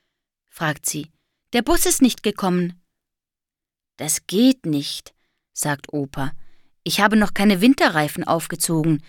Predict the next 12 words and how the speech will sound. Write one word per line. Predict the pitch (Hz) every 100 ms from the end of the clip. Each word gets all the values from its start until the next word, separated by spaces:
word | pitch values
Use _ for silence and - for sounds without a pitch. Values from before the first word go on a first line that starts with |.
| _ _ _ -
Da | 165
musst | 156 151 -
du | 220
wohl | 247 311
laufen.“ | 349 277 - 139 170 _ _ _ _ _ _ _ _
„Das | - 262 -
dauert | 302 330 320
ja | 339 320
Stunden“, | - - 415 392 - 175 151 _ _ _ -
sagt | - 160 160
Diana. | 160 139 143 135 - _ _ _
„Hm“, | 185 196 190 175 156 143 135